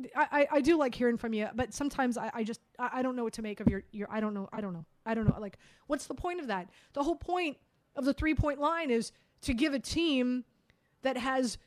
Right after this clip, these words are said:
better three-point shooters an advantage. You know, it's part of the game. So funny. My dad always, uh, towards, towards, uh, the end of my, my, my dad's,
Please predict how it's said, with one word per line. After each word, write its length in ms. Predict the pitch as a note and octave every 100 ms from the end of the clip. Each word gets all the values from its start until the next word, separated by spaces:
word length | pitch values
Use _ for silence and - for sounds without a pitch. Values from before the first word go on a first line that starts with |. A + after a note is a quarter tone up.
| _ -
better 400 | G3 C4+ C#4+ C#4
three-point 560 | B3+ D#4 B3+ C#4+ C#4
shooters 580 | - E4 E4+ A3+ A#3 - -
an 100 | C4+
advantage. 680 | B3 D#4 F#4 A3+ - - _ _ _ _ _
You 400 | B3+ B3 C4 B3 - _ B3+ - A#3 _ - B3 A#3
know, 220 | B3+ B3+ C4
it's 220 | C#4 -
part 200 | D#4+ E4
of 60 |
the 80 | C#4+
game. 260 | C4 F#4 F#3 - - _ _ _ _ _ _ - -
So 160 | C4
funny. 240 | C4 B3+ G#3+
My 140 | G3+
dad 220 | G3 A3
always, 280 | A#3 G3+ G3+ - - -
uh, 100 | B3+ C#4 A#3 B3+ G3+
towards, 480 | - C4+ B3+ - - A#3
towards, 520 | - C4 B3 A#3 - -
uh, 300 | G#3+ G3+ G3+ A3+
the 180 | G#3
end 120 | A3 A#3
of 60 |
my, 200 | G#3+ G#3 -
my, 280 | G3+ G3+ G3 _ A3 -
my 240 | G#3+ G3 F#3+
dad's, 540 | A3 G#3 G#3 F3+ -